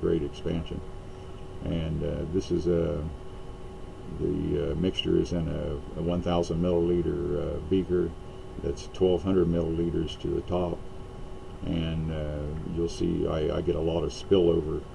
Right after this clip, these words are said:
so, uh, it's at least a twelve-to-one expansion, and, uh, if you did it, uh, a little better, you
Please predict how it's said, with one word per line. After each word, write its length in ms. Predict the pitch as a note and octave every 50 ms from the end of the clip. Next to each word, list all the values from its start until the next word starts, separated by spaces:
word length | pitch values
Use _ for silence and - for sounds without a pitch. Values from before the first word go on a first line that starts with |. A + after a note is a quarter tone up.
| - - - - - - - - - -
so, 600 | - - F2 E2 E2 D#2+ D#2+ D#2+ D#2 D#2 D2+ D2+
uh, 200 | D2+ D#2 - F2
it's 180 | F2+ - - F2
at 100 | E2 E2
least 320 | G2 G2 E2+ - - -
a 200 | E2 D#2+ D#2 - - -
twelve-to-one 600 | - E2+ F2 F2 E2+ D#2 D#2 E2 E2 E2 E2 D#2+ D#2+
expansion, 640 | - - - - F2+ F2+ F2 E2 - D2+ D#2 D#2+ D#2+ - - - - - - - -
and, 400 | - D#2+ E2 E2+ E2+ E2 E2 D#2+
uh, 300 | D#2+ D#2+ D#2+ D#2+ E2+ E2+
if 100 | E2+ -
you 160 | - E2+ D#2+ D#2 D#2+
did 180 | E2 F#2 F2+ E2
it, 120 | F2 E2+ - - -
uh, 720 | E2+ E2+ E2+ E2+ E2 E2 E2 E2+ E2+ - - - - -
a 40 | F2
little 240 | E2+ F2 E2+ D#2+ D#2
better, 340 | E2 F#2+ F#2+ F2 E2+ E2+
you 260 | F2 E2+ E2+ E2 E2